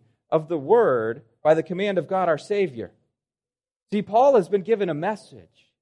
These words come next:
and authority to speak to the church, but it's not for position or personal gain, but rather for, to focus on God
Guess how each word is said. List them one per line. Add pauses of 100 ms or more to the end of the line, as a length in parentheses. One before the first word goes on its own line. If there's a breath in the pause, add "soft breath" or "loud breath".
(220)
and
authority
to
speak
to
the
church, (960)
but
it's
not
for
position
or
personal
gain, (220 soft breath)
but
rather
for, (140)
to
focus
on
God